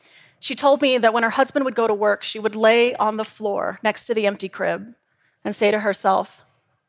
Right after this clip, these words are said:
"What can I bring to my family if I can't even wash dishes?" But that changed when she began to see care tasks as morally neutral. All of a sudden,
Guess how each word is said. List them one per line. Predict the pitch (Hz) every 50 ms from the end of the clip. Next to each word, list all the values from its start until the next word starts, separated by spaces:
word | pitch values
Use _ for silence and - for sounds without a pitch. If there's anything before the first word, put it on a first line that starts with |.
| _ _
"What | - 233 226
can | - 262 240
I | 226 220
bring | 202 214 208 208 208
to | - 226
my | 208 202 196
family | - - 196 196 196 196 196 196
if | 190 -
I | 214 196
can't | - - 202 196 214
even | 208 202 196 196
wash | 185 185 185 - -
dishes?" | - 160 - - - - - - - _ _ _ _ _ _ _ _ _ _ _ _ _ _ _ _ _ _ _ _ _ _ _ _ _ _ _ _ _ _ _ _ _ _ _ _ _ _ _ _ _ _ _ _ _ _ _ _ _ _
But | - 214 -
that | - 226 233 - -
changed | - - - 262 262 240 185 - - - - - - - _ _ _ _ _
when | - 208
she | 202 - 220
began | 196 220 202 214 208 196
to | 196 202
see | - - 214
care | 196 - - 247 233 247
tasks | 240 - - 202 185 180 180 - - - - -
as | 214 214 -
morally | 214 214 220 226 226 220 220 214 202
neutral. | 202 202 196 208 - - - - - - 214 _ _ _ _ _ _ _ _ _ _ _ _ _ _ _ _ - - - -
All | - 240 269 294
of | - -
a | 294
sudden, | - - 277 277 262 269 233 226